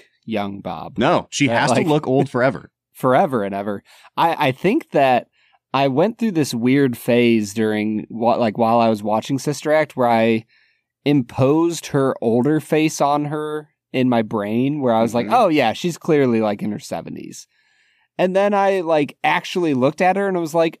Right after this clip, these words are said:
Speaker 1: "Oh, she looks like she's maybe, like, forty-eight, fifty in this film." And that is way younger than she's allowed to be. Just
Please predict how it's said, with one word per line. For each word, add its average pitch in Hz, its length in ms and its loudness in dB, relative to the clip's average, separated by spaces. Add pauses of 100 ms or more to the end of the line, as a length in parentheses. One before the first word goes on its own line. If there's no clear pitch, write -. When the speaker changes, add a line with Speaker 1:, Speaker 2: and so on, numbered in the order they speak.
(100)
Speaker 1:
"Oh, 143 600 2
she - 260 -2
looks 349 240 -2
like 254 120 2
she's 202 240 -2
maybe, 147 360 2
like, 135 260 2
forty-eight, 151 1000 0 (500)
fifty 175 760 -4
in 170 200 0
this 180 220 0
film." 180 440 0 (500)
And 156 200 2
that 214 120 4
is 147 200 0
way 175 340 2
younger 147 420 2
than 120 160 2
she's 113 220 -4
allowed 104 300 -4
to - 80 -14
be. - 280 -16 (280)
Just 233 320 -2